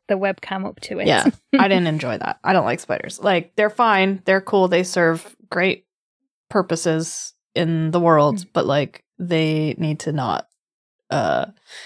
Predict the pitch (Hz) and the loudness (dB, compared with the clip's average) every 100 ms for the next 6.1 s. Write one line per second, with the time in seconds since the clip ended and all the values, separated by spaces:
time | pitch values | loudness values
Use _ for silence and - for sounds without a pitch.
0 | - - 180 170 156 127 - - 185 - | -16 -4 0 2 2 -2 -2 -4 -8 -10
1 | _ _ _ _ - - - - - - | _ _ _ _ -10 -8 -8 -10 -10 -4
2 | 285 381 311 339 - 302 - 285 277 247 | -2 -2 -2 -4 -2 -4 -4 -2 -2 -2
3 | 240 - 214 233 233 220 220 220 233 233 | -2 -2 0 -2 0 -2 0 0 0 -2
4 | 233 233 226 - 220 202 - - - - | 0 0 0 -2 -2 -2 -4 -18 -12 -2
5 | 208 202 190 - 196 170 135 175 262 - | 0 0 -2 -2 0 0 -2 0 0 -2
6 | - | -14